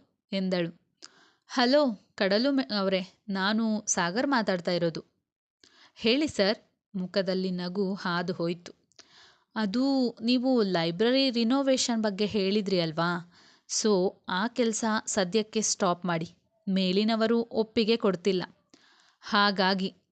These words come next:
ಲೈಬ್ರರಿ ಬೇರೆ ಕಡೆ ಶಿಫ್ಟ್ ಆಗುವ ಸಾಧ್ಯತೆ ಇದೆ.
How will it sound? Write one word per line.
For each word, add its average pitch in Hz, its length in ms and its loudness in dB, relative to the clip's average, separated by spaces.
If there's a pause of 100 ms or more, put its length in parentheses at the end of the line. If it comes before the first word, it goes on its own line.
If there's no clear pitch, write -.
ಲೈಬ್ರರಿ 202 720 0
ಬೇರೆ 247 360 2
ಕಡೆ 208 260 0
ಶಿಫ್ಟ್ - 520 -4
ಆಗುವ 190 340 2
ಸಾಧ್ಯತೆ 180 680 0
ಇದೆ. 175 140 -2